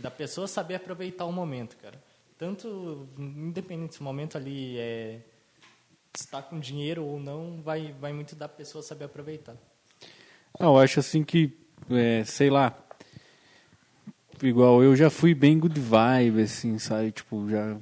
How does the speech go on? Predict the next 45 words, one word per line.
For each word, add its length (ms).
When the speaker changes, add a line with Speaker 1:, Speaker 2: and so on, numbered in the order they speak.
Speaker 2:
a-, 480
a-, 140
acho 200
massa 400
esse, 520
essa 220
pira 320
que 120
o 20
Biscaia 400
tem. 280
Acho 140
que 80
ele 140
é 40
um 80
cara 260
que 200
tem 160
coragem 500
de 80
fazer 320
isso 180
daí. 420
Eu, 420
né, 280
se 180
fosse 480
um 260
tempo 340
atrás, 520
eu, 260
eu 120
faria, 580
mas 300
hoje 240
em 80
dia, 240
assim, 420
o 80
que 160
eu 100
prezo 480
muito 560
é 920